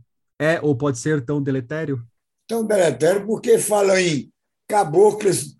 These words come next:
Speaker 2: de lábios gostosos e lindos, mulheres. Que mulher é bom é sempre. Agora, fazer aquele caboclismo regionalista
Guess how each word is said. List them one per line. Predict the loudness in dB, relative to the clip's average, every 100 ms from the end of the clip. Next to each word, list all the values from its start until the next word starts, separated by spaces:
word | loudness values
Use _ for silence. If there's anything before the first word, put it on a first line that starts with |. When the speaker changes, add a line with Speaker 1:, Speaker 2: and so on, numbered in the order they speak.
| _ -8
Speaker 2:
de | -4
lábios | 0 2 2 0 -4
gostosos | -4 -6 -6 -8 -6 -4 -4 -4
e | -4
lindos, | -2 -2 -2 -2 -8 -14 -18 -20 _ _ _ _
mulheres. | -6 -2 4 6 6 4 -4 -10 _ _
Que | -8 -4
mulher | 0 4 4
é | 4
bom | 2 0 -2 -2
é | -2 -2
sempre. | -6 -6 -4 -4 -6 -14 -18 _ _ _ -8
Agora, | -6 0 2 0 -4 -14 _ _ _
fazer | -8 -2 -2 2 2
aquele | 0 -2 -4 -4 -10 _ _
caboclismo | -6 -4 0 0 0 0 0 0 -8 -12 _ _
regionalista | -4 -2 0 0 2 0 0 -2 -4 -14